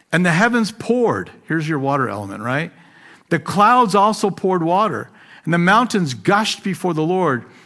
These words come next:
This Sinai before the Lord God of Israel." And, um, this is, it's poetry, so sometimes it's very hard to nail this down,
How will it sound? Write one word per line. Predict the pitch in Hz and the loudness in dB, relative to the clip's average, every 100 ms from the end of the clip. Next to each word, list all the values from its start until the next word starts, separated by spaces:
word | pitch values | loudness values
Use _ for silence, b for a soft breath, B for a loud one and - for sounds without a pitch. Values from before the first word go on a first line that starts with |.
| B | B
This | 113 208 240 | 0 0 0
Sinai | - 233 240 240 190 151 143 139 B B | -2 0 2 4 4 4 0 -4 B B
before | 156 147 175 170 | -6 -4 -2 0
the | 151 | 0
Lord | 151 170 170 151 | 0 0 0 0
God | 151 143 | 0 0
of | 131 | 0
Israel." | 147 135 110 95 _ B B B B | -2 -4 -8 -12 _ B B B B
And, | 165 170 | 0 0
um, | 151 165 156 156 - 143 156 127 190 208 | 0 0 0 -4 -12 -20 -20 -20 -20 -4
this | 185 214 | -2 0
is, | 208 147 139 | 0 -2 -6
it's | 139 151 160 - | -6 -6 -6 -6
poetry, | - 208 208 214 202 | 0 0 0 -2 -2
so | - 131 120 | -2 -6 -6
sometimes | - 185 190 151 | -8 -4 -4 -4
it's | 127 | -4
very | 165 160 | -4 -2
hard | 170 156 | -2 -2
to | 135 | -2
nail | 156 156 | -2 -2
this | 147 | -2
down, | 160 156 | -2 -2